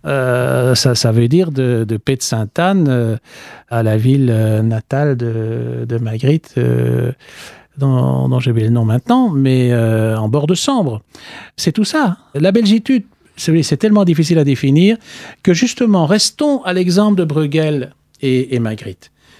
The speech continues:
C'est vrai que dans la peinture de Bruegel, vous avez quelquefois des images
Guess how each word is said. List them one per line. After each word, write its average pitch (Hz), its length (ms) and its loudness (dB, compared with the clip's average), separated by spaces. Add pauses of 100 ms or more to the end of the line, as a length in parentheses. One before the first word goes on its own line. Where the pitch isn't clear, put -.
(120)
C'est - 140 -2
vrai 220 160 0
que 214 80 -2
dans 185 120 0
la 175 100 0
peinture 165 320 -2
de 156 80 0
Bruegel, 139 440 0
vous 165 160 0
avez 147 160 0
quelquefois 151 720 -6 (680)
des 131 220 2
images 135 640 2